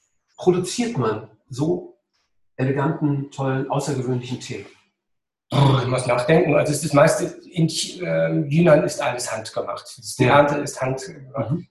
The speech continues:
Speaker 2: Der Tee wird meistens, man-, manche Tees werden an der Sonne getrocknet, äh,
Speaker 1: Ja.
Speaker 2: gerade diese Pu'er-Tees
Speaker 1: Mhm.
Speaker 2: müssen an der Sonne getrocknet werden. Ganz komplex, es muss alles stimmen, von, vom Wetter her,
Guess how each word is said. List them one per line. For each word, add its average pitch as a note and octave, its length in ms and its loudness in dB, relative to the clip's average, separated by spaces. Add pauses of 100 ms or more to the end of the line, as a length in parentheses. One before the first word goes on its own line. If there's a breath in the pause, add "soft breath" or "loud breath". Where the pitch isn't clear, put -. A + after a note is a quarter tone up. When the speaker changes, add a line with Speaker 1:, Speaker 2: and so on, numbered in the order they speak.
Speaker 2:
Der B2 100 -6
Tee C#3+ 220 0
wird C#3 160 0
meistens, C3 320 4
man-, - 200 0
manche C#3+ 280 2
Tees C#3 220 -2
werden B2+ 180 0
an - 100 -4
der A#2+ 80 4
Sonne E3 240 2
getrocknet, - 580 -4 (200)
äh, C3 80 0
Speaker 1:
Ja. A#2+ 100 0
Speaker 2:
gerade B2+ 260 -2
diese - 220 -20
Pu'er-Tees C#3+ 880 -4 (100)
Speaker 1:
Mhm. B2 140 2
Speaker 2:
müssen D#3 240 2
an C3 140 -2
der - 100 0
Sonne D3 220 4
getrocknet C#3+ 480 -2
werden. C3+ 180 0
Ganz C3 260 2
komplex, - 440 4
es - 120 -12
muss C#3+ 220 -4
alles D#3 300 -2
stimmen, G3 500 0
von, C#3+ 380 4
vom D3 340 0
Wetter E3+ 240 2
her, D3+ 320 2